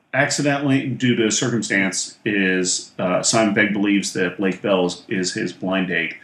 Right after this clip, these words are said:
And, uh, Lake Bell, who has been unlucky in love, uh, decides to just roll with it and go with it. And the first, like, as, uh, what I've described, uh, sounds like the beginnings of a bad romantic comedy.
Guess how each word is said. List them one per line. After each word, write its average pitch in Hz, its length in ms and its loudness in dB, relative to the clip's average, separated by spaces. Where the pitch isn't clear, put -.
And, 107 340 0
uh, 101 200 2
Lake 107 240 2
Bell, 110 260 4
who 123 120 2
has 120 240 4
been 123 180 0
unlucky 127 420 -2
in 185 100 -2
love, 104 380 -4
uh, 107 280 2
decides 113 560 2
to 120 80 -6
just 107 260 -6
roll 139 360 4
with 117 180 0
it 117 100 0
and 127 140 0
go 139 160 2
with 92 160 -4
it. 92 240 -4
And 123 260 2
the 123 60 -2
first, 226 360 0
like, 175 380 2
as, 156 380 4
uh, 147 100 -6
what 151 220 2
I've 143 200 6
described, 127 640 2
uh, 107 360 -2
sounds 123 500 2
like 101 400 4
the 110 100 0
beginnings 98 540 0
of 95 120 -8
a 98 60 -10
bad 92 280 -2
romantic 90 400 -4
comedy. 98 500 0